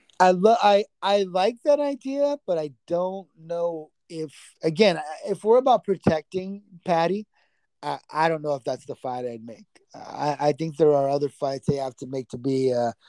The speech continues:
just a little bit more protective of him if they're thinking of him as a future star. Right now,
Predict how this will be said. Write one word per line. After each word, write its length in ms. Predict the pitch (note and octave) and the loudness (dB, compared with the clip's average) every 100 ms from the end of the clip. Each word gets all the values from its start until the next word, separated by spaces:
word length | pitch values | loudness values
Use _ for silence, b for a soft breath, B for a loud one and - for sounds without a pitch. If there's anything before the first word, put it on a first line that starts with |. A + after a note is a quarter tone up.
| b b _ | b b _
just 180 | - F3+ | -4 2
a 20 | |
little 160 | F3+ F3+ | 4 4
bit 140 | F#3 | 4
more 140 | F#3+ | 2
protective 520 | F3 F#3+ - F#3+ F#3 E3 | 2 0 0 0 0 -2
of 140 | D#3 | -2
him 100 | D#3 | -4
if 140 | D#3 | -4
they're 100 | D3+ | -4
thinking 320 | D#3 E3+ E3 D#3+ | -4 -4 -4 -4
of 100 | D3 | -2
him 220 | D#3+ D#3 | -2 0
as 220 | D#3 C#3+ | 0 0
a 80 | C#3+ | -4
future 400 | - E3 - D3+ | -4 -8 -8 -12
star. 440 | - - G3 C3+ | -4 0 0 -2
Right 280 | C3 D3+ E3 | -4 -4 -4
now, 240 | E3 D#3+ | -4 -6